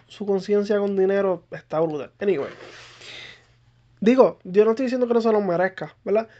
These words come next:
Pero son ese tipo de cosas que ellos te, ellos te compran la conciencia con dinero y usted dice, "Está bien, me puede seguir dando,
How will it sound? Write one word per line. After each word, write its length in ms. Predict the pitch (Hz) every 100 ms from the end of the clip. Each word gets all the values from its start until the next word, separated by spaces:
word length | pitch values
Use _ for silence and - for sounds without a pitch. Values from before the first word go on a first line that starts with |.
| _ _
Pero 880 | 208 220 226 220 214 202 185 170 - 180
son 180 | 220 247
ese 160 | 262 294
tipo 220 | 285 285
de 120 | 269
cosas 300 | 294 269 247
que 120 | -
ellos 120 | 190 190
te, 200 | 214 - _
ellos 200 | 190 196
te 100 | 214
compran 280 | 214 208 220
la 80 | 220
conciencia 420 | 214 202 220 226
con 180 | 226 220
dinero 360 | 220 233 240 190
y 60 |
usted 180 | 170 190
dice, 180 | 214 240
"Está 260 | - 233
bien, 280 | 202 208 220 - _ _ _ -
me 100 | 175
puede 220 | 175 196
seguir 280 | 196 220 208
dando, 720 | 214 220 214 208 190 165 -